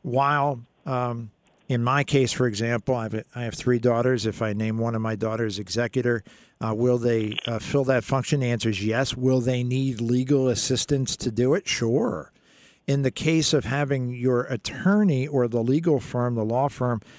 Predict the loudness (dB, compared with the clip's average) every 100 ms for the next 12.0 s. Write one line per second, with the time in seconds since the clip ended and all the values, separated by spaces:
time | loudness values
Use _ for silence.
0 | -16 -4 -2 2 0 2 0 0 0 0
1 | 0 0 2 0 -8 _ _ -2 -2 -2
2 | -6 -2 2 2 0 -2 0 0 2 0
3 | 0 0 0 0 0 0 0 -2 0 2
4 | 0 0 0 0 -2 -2 -2 2 2 2
5 | 2 0 2 0 0 -2 -2 -2 2 2
6 | 4 4 2 2 2 2 2 0 0 0
7 | -2 -2 -2 -4 -6 -10 _ _ _ _
8 | _ _ -4 0 0 0 0 2 0 -2
9 | -2 2 2 2 2 0 2 2 2 2
10 | 2 2 0 -2 -2 0 0 0 -2 -2
11 | -4 -2 -2 -2 -2 0 0 0 -2